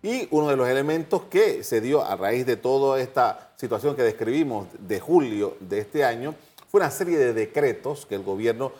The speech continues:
para mitigar la situación que estaba en la mesa única, decretó a través de, eh, que tiene que ver con control de precios para alimentos, control de precios para medicamentos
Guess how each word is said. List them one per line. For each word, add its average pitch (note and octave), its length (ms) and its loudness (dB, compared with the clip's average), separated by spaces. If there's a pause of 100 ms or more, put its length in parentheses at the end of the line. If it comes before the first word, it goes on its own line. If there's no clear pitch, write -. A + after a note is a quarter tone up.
(140)
para C3 360 4
mitigar D3 560 2
la G#2+ 80 -6
situación A#2+ 440 -10
que G#2+ 80 -6
estaba A#2+ 280 0
en A2 40 -6
la G2+ 60 -6
mesa A#2 320 -4
única, A#2 480 -4 (300)
decretó G#2+ 440 4 (260)
a B2+ 120 4
través A#2+ 460 0
de, A#2+ 320 2
eh, F#2 60 -4
que G2+ 140 -6
tiene A2+ 200 -4
que A2+ 80 2
ver B2 100 2
con A#2 140 -4
control G2+ 260 -4
de C3+ 80 2
precios C#3+ 300 -2
para C3 100 0
alimentos, B2 460 -6
control G#2+ 240 -6
de G#2+ 80 -2
precios A#2 200 -8
para A2+ 140 -6
medicamentos A2 640 -6